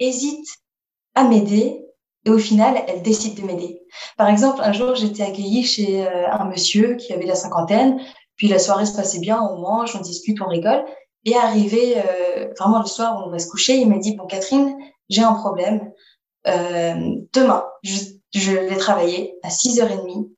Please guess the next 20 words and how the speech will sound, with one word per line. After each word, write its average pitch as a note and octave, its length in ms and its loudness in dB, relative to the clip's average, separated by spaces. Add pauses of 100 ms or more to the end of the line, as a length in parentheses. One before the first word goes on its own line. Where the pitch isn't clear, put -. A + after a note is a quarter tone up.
(320)
mais A3 80 6
le G#3+ 80 8
problème, A3 200 4
c'est A3 160 0
que G3+ 40 -2
j'ai F#3 140 -4
pas B3 100 2
envie A#3+ 300 0
de G#3 140 -2
te - 180 -6
mettre, G#3 300 0
euh, F3+ 320 0
à F3+ 40 -2
la F3 100 -2
porte F#3+ 220 -6
à E3+ 40 -8
six F#3+ 260 -4
heures F3 100 0
et F3+ 80 -2
demie, B3+ 220 4